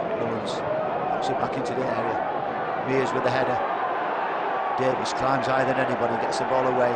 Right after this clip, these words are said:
Alexandra, McKenna, and Fu-, uh, Preston once again come away with it. Fuller, just one touch too many. Quinn finds Mullen, good defended by West Ham.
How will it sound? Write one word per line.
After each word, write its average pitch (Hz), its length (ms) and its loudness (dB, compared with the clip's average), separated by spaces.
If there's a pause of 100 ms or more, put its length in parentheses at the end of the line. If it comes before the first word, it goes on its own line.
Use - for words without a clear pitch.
(120)
Alexandra, 135 500 0 (640)
McKenna, 139 460 2 (1500)
and 127 120 0 (160)
Fu-, 131 80 2 (200)
uh, 135 240 4 (420)
Preston 139 300 0
once 135 160 0
again 147 240 2
come 147 120 0
away 143 260 2
with - 100 -2
it. - 80 -2
Fuller, 143 260 2 (1000)
just - 160 0
one 151 180 2
touch - 280 0
too 147 180 2
many. 135 240 2 (720)
Quinn 143 220 4 (1120)
finds 143 300 2
Mullen, 131 260 2 (480)
good 120 140 -2
defended 147 400 2
by 143 160 4
West 135 260 0
Ham. 135 160 2